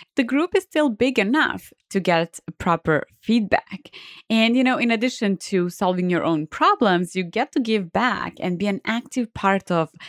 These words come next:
like, helping other designers, high side ticket clients, and hit whatever months they want. You know, you can fill in the blank with whatever number you want to make, because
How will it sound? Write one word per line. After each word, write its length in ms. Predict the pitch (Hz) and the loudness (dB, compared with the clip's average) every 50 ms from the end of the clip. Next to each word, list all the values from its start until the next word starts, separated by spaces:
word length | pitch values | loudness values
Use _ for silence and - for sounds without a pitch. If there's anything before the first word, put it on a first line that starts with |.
| - - - - | -20 -20 -10 -2
like, 200 | - 208 196 - - - | 0 0 0 0 -6 -10
helping 480 | 190 - 220 220 220 - 247 240 - - _ | -2 0 2 2 2 2 0 0 0 -4 _
other 240 | 175 185 185 180 185 | -2 0 2 2 2
designers, 640 | 175 175 170 160 170 160 156 160 156 151 151 147 - - | 2 0 -2 0 0 0 0 0 0 -2 -2 -4 -8 -14
high 240 | - - 170 165 | -8 -4 -4 -4
side 260 | 165 - 170 160 160 - | -2 -2 -2 -2 -2 -2
ticket 300 | 160 - - 151 147 - | -6 -4 -4 -6 -6 -8
clients, 480 | - 151 143 147 - 117 147 151 - | -10 -10 -8 -6 -4 -4 -6 -6 -6
and 120 | - 151 151 | -6 -6 -6
hit 380 | 143 - - 147 131 - - - - - - _ _ - | -6 -4 -4 -4 -4 -6 -12 -20 -20 -20 -20 _ _ 0
whatever 440 | 160 165 165 160 151 156 151 139 - _ - | 2 2 2 4 4 4 2 2 -2 _ 0
months 480 | 170 175 175 165 156 165 180 - - - - | 2 4 4 4 4 2 0 -4 -4 0 0
they 140 | 165 - | 2 2
want. 600 | - 196 254 285 226 - - - - - 220 208 | 2 2 2 2 2 0 -2 -4 -4 -4 -2 -2
You 80 | 202 165 | 0 0
know, 120 | 156 156 | 0 0
you 180 | 147 120 - - | -2 -2 -6 -6
can 240 | - 185 160 156 180 - - - - _ | -6 -6 -6 -6 -8 -10 -14 -20 -20 _
fill 240 | _ - 220 226 | _ 2 2 4
in 140 | 254 277 277 | 4 4 2
the 80 | 339 339 | 2 2
blank 560 | 320 311 269 240 226 214 208 214 240 233 - | 4 4 4 4 2 2 0 -2 -4 -2 0
with 180 | 196 175 175 180 - | 0 0 0 0 -4
whatever 400 | - 208 220 214 233 240 285 294 | -4 -2 0 0 0 0 0 0
number 640 | 269 226 196 220 254 262 202 165 165 160 151 147 - _ _ _ _ _ | 0 0 0 0 0 0 0 0 2 2 0 -2 -4 _ _ _ _ _
you 180 | - 196 220 220 | -2 0 0 0
want 300 | 208 208 214 208 202 202 | 2 0 0 -2 -2 -4
to 140 | - 202 196 | -2 -2 0
make, 440 | 196 220 269 285 226 - - - | 2 2 0 0 0 -2 -6 -4
because 320 | 170 190 190 - 208 202 | -4 -4 -2 -2 -4 -4